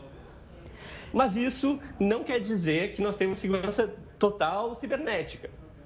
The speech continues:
A grande questão é que, de fato, muito poucas questões relacionadas à segurança do Pix são cibernéticas, estão acontecendo ali. Temos mais essa segurança de informação e a manipulação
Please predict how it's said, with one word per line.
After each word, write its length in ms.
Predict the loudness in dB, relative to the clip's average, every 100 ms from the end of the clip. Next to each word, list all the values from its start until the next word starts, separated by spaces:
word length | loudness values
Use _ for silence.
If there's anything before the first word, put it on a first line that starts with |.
| -18 -18 -18 -20 -18 -18 -16 -16 -18 -4
A 140 | 2 4
grande 300 | 4 2 2
questão 400 | 2 4 4 4
é 80 | 2
que, 140 | 2
de 180 | 2 2
fato, 800 | 2 0 0 -2 -2 0 0 -4 -12 -14 -14 -12 -12 -6
muito 680 | 0 6 6 6 4 0 -2
poucas 420 | 0 -2 0 -4
questões 420 | -4 -4 0 0 0
relacionadas 520 | -2 0 0 0 0
à 40 |
segurança 640 | 0 2 4 4 2 0
do 120 | -4 -4
Pix 280 | -10 -10
são 160 | 0 0
cibernéticas, 680 | 4 2 4 4 2 2 2
estão 140 | 0
acontecendo 500 | 0 0 0 2 2
ali. 300 | 4 2 0 -10 0
Temos 180 | 4 4
mais 240 | 4 0 0
essa 180 | -2
segurança 420 | -2 2 2 2 0
de 60 |
informação 540 | 2 2 2 4 2 2
e 120 | 2
a 60 | 2
manipulação 800 | 0 0 0 -2 0 0 0